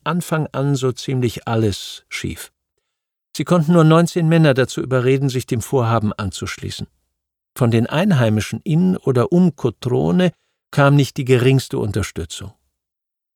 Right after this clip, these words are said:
Die jungen Männer wurden rasch von neapolitanischen Gendarmen aufgestöbert. Zwei wurden bei der Gefangennahme erschossen, weitere neun wurden anschließend hingerichtet, darunter auch Attilio und Emilio,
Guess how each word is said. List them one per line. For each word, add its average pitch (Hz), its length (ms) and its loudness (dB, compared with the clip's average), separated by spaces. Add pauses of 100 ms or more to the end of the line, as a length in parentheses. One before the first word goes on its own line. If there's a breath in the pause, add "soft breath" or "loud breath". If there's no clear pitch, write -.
(320)
Die 147 80 2
jungen 175 260 6
Männer 175 320 4
wurden 160 200 2
rasch 139 260 0
von 139 240 -4
neapolitanischen 123 920 0
Gendarmen 107 640 0
aufgestöbert. 101 880 -2 (680)
Zwei 196 460 4
wurden 190 240 6
bei 170 100 6
der 165 120 4
Gefangennahme 147 800 2
erschossen, 143 580 -6 (280)
weitere 135 380 2
neun 135 360 4
wurden 127 220 0
anschließend 113 640 -4
hingerichtet, 120 760 -2 (500)
darunter 120 400 0
auch 117 220 -6
Attilio 135 600 0
und 110 300 -6
Emilio, 147 680 0